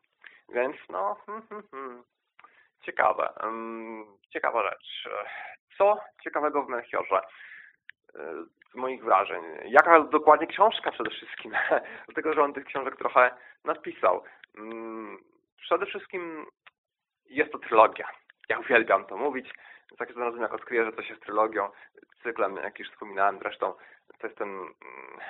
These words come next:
no, oczarowany, bardzo się cieszę. Zacieram ręce. Em,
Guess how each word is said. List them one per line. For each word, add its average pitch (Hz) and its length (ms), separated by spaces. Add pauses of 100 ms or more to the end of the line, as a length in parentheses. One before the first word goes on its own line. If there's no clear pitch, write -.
(200)
no, 101 380 (840)
oczarowany, 101 580
bardzo 101 240
się 95 140
cieszę. 90 340 (520)
Zacieram - 440
ręce. 92 500 (400)
Em, 98 360